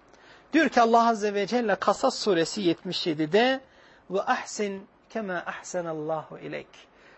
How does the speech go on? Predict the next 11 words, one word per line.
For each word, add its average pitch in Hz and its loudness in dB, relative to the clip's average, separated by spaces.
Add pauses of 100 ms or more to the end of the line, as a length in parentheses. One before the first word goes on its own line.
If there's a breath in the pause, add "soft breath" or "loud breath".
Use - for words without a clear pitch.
(200 soft breath)
Allah'ın 226 2
sana 185 -2
iyilikte 190 -2
bulunduğu 175 -2
gibi 165 -4
sen 185 -4
de 147 -2
iyilikte 135 -6
bulun. - -16 (600 loud breath)
Ve 202 6
yine 226 4